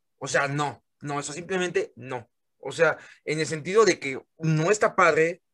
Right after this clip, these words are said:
no hay ventajas, y, o sea, muchos dicen, no, es que lo dicen como para, o sea, yo sé que hay mentiras que te tienes que hacer tú mismo para sobrevivir, ¿no? Lo decía Hans Becker, hay mentiras que te tienes que decir a ti mismo para que mínimo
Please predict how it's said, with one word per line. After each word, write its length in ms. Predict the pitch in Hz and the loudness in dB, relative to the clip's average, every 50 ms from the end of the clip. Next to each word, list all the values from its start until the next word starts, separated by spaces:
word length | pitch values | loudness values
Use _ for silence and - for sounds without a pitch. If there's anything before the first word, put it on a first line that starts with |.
| _ _ _ _ _ _ - | _ _ _ _ _ _ -12
no 240 | 151 151 156 156 170 | -10 -6 -4 -2 -2
hay 80 | 202 | 0
ventajas, 720 | 214 220 202 185 190 190 185 170 - 170 170 170 - - - _ _ _ _ _ _ _ _ _ _ _ - | 2 0 0 2 4 2 2 4 4 4 4 4 2 -4 -14 _ _ _ _ _ _ _ _ _ _ _ -14
y, 220 | 190 190 185 175 165 | -10 -8 -6 -2 -2
o 100 | 165 165 | -2 0
sea, 160 | 170 180 170 | 2 0 0
muchos 280 | 175 180 180 185 196 165 | 0 0 -2 -4 -4 -4
dicen, 160 | 175 151 147 | -4 -4 -2
no, 120 | 165 214 | 0 0
es 60 | 240 | 0
que 160 | 240 - 175 139 | 2 2 2 2
lo 140 | 131 135 | 4 2
dicen 280 | 147 175 - 202 180 175 | 2 2 0 -2 -2 -2
como 320 | - - 131 131 123 117 - | -4 -6 -6 -4 -6 -6 -6
para, 300 | - 127 123 123 123 123 | -4 -4 -2 -2 -4 -4
o 100 | 117 139 | -6 -2
sea, 260 | - 190 160 135 127 | 0 0 0 0 0
yo 140 | 123 175 196 | -2 -4 -2
sé 240 | 190 - 233 220 214 | 0 0 0 0 0
que 100 | - 196 | -2 -6
hay 60 | 202 | -6
mentiras 420 | 202 196 180 156 - 175 185 180 - | -6 -6 -12 -10 -4 -4 -4 -4 -4
que 80 | - | -8
te 100 | 131 151 | -14 -12
tienes 240 | 156 214 220 220 196 | -8 -6 -6 -6 -6
que 60 | - | -8
hacer 160 | 214 202 233 | -6 -6 -6
tú 140 | - - 226 | -6 -6 -6
mismo 420 | 214 202 202 208 202 - 202 190 160 | -4 -4 -4 -6 -6 -6 -8 -6 -2
para 220 | 160 143 135 131 | -2 -2 -2 -2
sobrevivir, 680 | - 143 135 131 139 147 139 139 156 196 202 165 143 | -4 -6 -6 -6 -4 -4 -4 -4 -4 -4 -4 -4 -4
¿no? 180 | 143 165 - - _ _ _ - | -6 -6 -6 -8 _ _ _ -2
Lo 100 | 135 143 | 0 0
decía 220 | 139 139 151 180 | 0 2 2 0
Hans 120 | 185 180 - | 0 0 0
Becker, 380 | 185 190 180 - 143 120 - _ _ _ _ _ - | -2 -2 -2 -4 -6 -6 -8 _ _ _ _ _ -6
hay 120 | - 151 185 | -4 -2 0
mentiras 440 | 220 220 185 165 196 202 214 208 | 0 0 0 2 4 4 4 4
que 100 | - 156 | 2 -4
te 140 | 135 131 139 | -4 -6 -8
tienes 320 | - - 208 254 254 175 - | -12 -8 -4 -4 -4 -4 0
que 80 | 190 | -2
decir 180 | 190 170 190 175 | 0 2 2 2
a 60 | 170 | 2
ti 120 | 170 185 | 2 -2
mismo 480 | 175 175 180 175 170 190 220 254 254 - _ _ _ _ _ _ _ _ _ _ | -4 -4 -6 -6 -4 -4 -4 -4 -4 -8 _ _ _ _ _ _ _ _ _ _
para 320 | - 165 147 139 131 127 - | 0 2 2 2 0 -2 -4
que 160 | 143 139 139 | -6 -6 -4
mínimo 600 | 139 151 180 233 262 262 233 185 156 131 127 _ | -4 -4 -2 -2 -2 0 0 0 -2 -2 -4 _